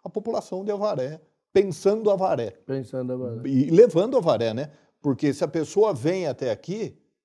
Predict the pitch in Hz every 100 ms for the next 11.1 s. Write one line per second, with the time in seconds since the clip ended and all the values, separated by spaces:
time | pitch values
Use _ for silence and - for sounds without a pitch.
0 | _ - 113 147 139 143 185 165 135 -
1 | 123 - 120 120 117 117 110 104 101 -
2 | - - 143 208 208 185 165 175 135 147
3 | 139 113 120 113 - 104 92 _ - 127
4 | 139 170 - 135 110 151 180 165 143 160
5 | 151 131 120 143 156 143 135 151 147 117
6 | 135 - 110 98 _ _ _ _ - 135
7 | 135 135 131 127 - - 127 147 151 135
8 | 143 143 139 135 139 139 131 135 135 127
9 | 120 120 131 127 127 117 135 131 123 107
10 | 131 127 117 127 139 135 127 170 - -
11 | _